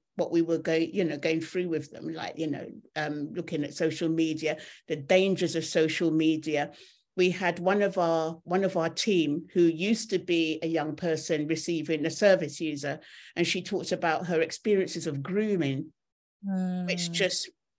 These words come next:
Speaker 1: it just captivated all of the young people.
Speaker 2: Mm.
Speaker 1: Like, you know, we're talking about three hundred here. And
Speaker 2: Mm.
Speaker 1: as she was speaking, you couldn't hear a pin drop.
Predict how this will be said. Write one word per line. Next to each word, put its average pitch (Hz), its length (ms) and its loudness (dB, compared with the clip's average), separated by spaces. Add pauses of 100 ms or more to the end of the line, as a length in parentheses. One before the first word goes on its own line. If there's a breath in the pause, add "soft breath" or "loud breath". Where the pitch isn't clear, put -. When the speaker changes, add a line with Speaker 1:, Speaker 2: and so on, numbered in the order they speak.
(320)
Speaker 1:
it 220 240 -2
just - 340 -2
captivated 151 1300 -2 (1200)
all 226 320 10
of 185 180 2
the 180 80 2
young 160 300 2
people. 170 580 -2 (500)
Speaker 2:
Mm. 190 200 -6
Speaker 1:
Like, - 280 -4
you 196 60 4
know, 165 140 2
we're 170 60 2
talking 240 200 6
about 165 220 4
three 180 160 2
hundred 185 480 0
here. 139 340 -2 (380)
And 160 100 2
Speaker 2:
Mm. 156 120 2
Speaker 1:
as 175 120 4
she 202 160 -6
was 185 140 0
speaking, 170 480 2
you 160 100 0
couldn't 175 320 -2
hear 165 300 0
a 156 80 0
pin 160 340 0
drop. 160 320 -2